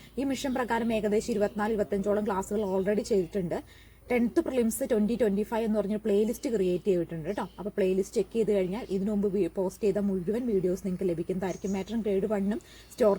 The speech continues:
കീപ്പർ, അറ്റൻഡർ, സെയിൽസ്മാൻ, സെയിൽസ്വുമൺ ഒക്കെ വേണ്ടി ഒരുമിച്ചാണ് നമ്മൾ ക്ലാസ് എടുക്കുന്നത്. നിങ്ങൾക്ക് മാട്രൺ ഗ്രേഡ് വണ്ണിൻ്റെയോ സ്റ്റോർ കീപ്പർ, അറ്റൻഡർ, സെയിൽസ്മാൻ, സെയിൽസ്വുമൻ്റെയോ സ്റ്റഡി മെറ്റീരിയൽസ് നമ്മൾ പ്രൊവൈഡ് ചെയ്യുന്നുണ്ട്. സ്റ്റഡി മെറ്റീരിയൽസ് വേണമെങ്കിൽ സ്ക്രീനിൽ കാണുന്ന നമ്പറിൽ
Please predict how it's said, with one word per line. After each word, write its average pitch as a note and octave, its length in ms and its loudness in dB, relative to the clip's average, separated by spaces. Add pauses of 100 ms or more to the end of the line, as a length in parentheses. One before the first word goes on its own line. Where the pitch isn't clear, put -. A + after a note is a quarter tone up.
കീപ്പർ, G#3 280 -2
അറ്റൻഡർ, G#3 360 0
സെയിൽസ്മാൻ, G#3 420 0
സെയിൽസ്വുമൺ G3+ 480 0
ഒക്കെ - 120 -4
വേണ്ടി G3 180 2
ഒരുമിച്ചാണ് G#3+ 460 0
നമ്മൾ F#3 200 -2
ക്ലാസ് A#3 240 -4
എടുക്കുന്നത്. D3+ 340 -4 (340)
നിങ്ങൾക്ക് A#3+ 240 0
മാട്രൺ C4 280 -2
ഗ്രേഡ് A3+ 320 4
വണ്ണിൻ്റെയോ F#3 420 2
സ്റ്റോർ G#3 300 2
കീപ്പർ, A#3 260 -2
അറ്റൻഡർ, A3 300 -4
സെയിൽസ്മാൻ, G#3+ 420 0
സെയിൽസ്വുമൻ്റെയോ G3 640 0
സ്റ്റഡി A#3 320 -2 (100)
മെറ്റീരിയൽസ് G3+ 460 -2
നമ്മൾ F#3+ 220 0
പ്രൊവൈഡ് F3+ 400 -2
ചെയ്യുന്നുണ്ട്. F3+ 360 0 (400)
സ്റ്റഡി B3+ 380 2
മെറ്റീരിയൽസ് G#3+ 420 0
വേണമെങ്കിൽ F#3+ 360 0
സ്ക്രീനിൽ A3 360 -2
കാണുന്ന G3 320 -2
നമ്പറിൽ F3+ 340 0